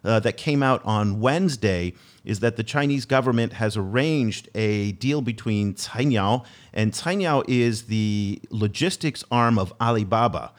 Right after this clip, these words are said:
Uh, and I cannot emphasize how important this announcement is. Between Cainiao and Ethiopian Airlines, they've struck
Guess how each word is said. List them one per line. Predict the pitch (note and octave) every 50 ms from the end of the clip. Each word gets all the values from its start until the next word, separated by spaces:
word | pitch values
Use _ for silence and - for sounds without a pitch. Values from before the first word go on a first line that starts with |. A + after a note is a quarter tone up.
| - - - - - - -
Uh, | F2+ F#2 F2+ F#2 - -
and | A2 A2 G#2+ - - _ _ _
I | - A2 A#2+
cannot | A2 - - - - F3 F3+ F#3 F#3 E3 -
emphasize | C#3+ D3 C3 - A2+ - - F#2 D2+ D2 D2+ D#2 -
how | - - A#2+ A2 G#2+ G2+ G2 G2 F#2+ F2+ -
important | G#2 G#2 G2+ - - D#3+ D#3 - G2 G2 F2
this | - G2+ - -
announcement | F#2 F#2 G2+ G#2+ G#2+ - - F2+ D2+
is. | D#2+ D#2+ D#2 - - - - - - -
Between | - A2+ A2 - B2 A2 A2 G#2+
Cainiao | - - D#3+ E3+ F3 E3 D#3+ D3+ D3+ D3 - -
and | - A2 G#2+ G#2 G2+ -
Ethiopian | C3+ C3 - C#3 B2+ A#2+ - A#2 G#2+ G#2
Airlines, | - A#2 B2 B2 A2+ G#2 F#2+ F#2+ F#2 -
they've | - G2+ F2+ -
struck | - - A#2+ A2+ A2 -